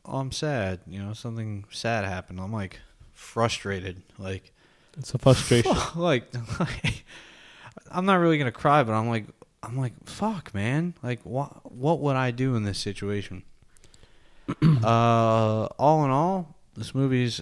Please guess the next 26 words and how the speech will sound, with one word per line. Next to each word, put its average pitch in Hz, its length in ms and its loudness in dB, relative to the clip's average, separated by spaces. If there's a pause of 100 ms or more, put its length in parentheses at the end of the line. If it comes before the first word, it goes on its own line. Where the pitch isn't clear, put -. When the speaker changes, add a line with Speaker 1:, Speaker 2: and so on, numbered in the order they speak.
Speaker 1:
a 98 100 -2
fucking 104 480 -4
thrill 101 480 0
ride. 90 460 -8
I 95 60 -8
mean, 107 180 -4
it's, 110 240 -2
like, 104 260 -2 (320)
one 117 160 -6
of 110 60 0
the 104 60 -4
best 107 340 0
prison 113 320 0
dramas 104 340 0
I've 98 160 -4
seen 104 300 -4
since, 98 300 -8
uh, 92 320 -2 (800)
Startup. 98 640 0 (300)
Speaker 2:
Ooh, 143 380 12
man, 110 280 0
that 123 80 2
was 120 120 0
a - 20 0
good 117 180 4
one. 98 220 0